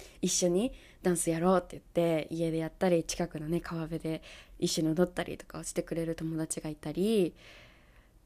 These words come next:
なんか、あの、それぞれ別々で買い物してるのに、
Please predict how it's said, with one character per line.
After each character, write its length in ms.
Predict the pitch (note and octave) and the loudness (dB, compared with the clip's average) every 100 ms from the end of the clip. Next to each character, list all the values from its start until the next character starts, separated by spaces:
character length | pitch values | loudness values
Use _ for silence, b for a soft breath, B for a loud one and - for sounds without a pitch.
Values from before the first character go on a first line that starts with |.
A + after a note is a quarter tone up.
| _ - _ _ - - - - - | _ -20 _ _ -20 -20 -20 -18 -4
な 160 | F#3+ | 0
ん 40 | F3+ | 0
か、 280 | E3 D3 - B B B _ - | -2 -8 -10 B B B _ -6
あ 100 | F3+ | -2
の、 100 | F3 | 0
そ 140 | E3 B3 | 4 6
れ 100 | C#4+ | 6
ぞ 140 | D4+ | 6
れ 260 | A#3+ F3+ - | 4 2 0
別 220 | - F#3+ A#3 | 0 2 2
々 280 | B3 A#3+ | 2 2
で 160 | A#3 A#3 | 2 2
買 200 | - A3+ | 2 0
い 40 | |
物 240 | A3+ A3 A3 | 2 0 0
し 60 | |
て 100 | - | -2
る 100 | A3 | 0
の 80 | F#3+ | 0
に、 380 | D3 D#3+ D#3 D3+ | 2 2 2 -2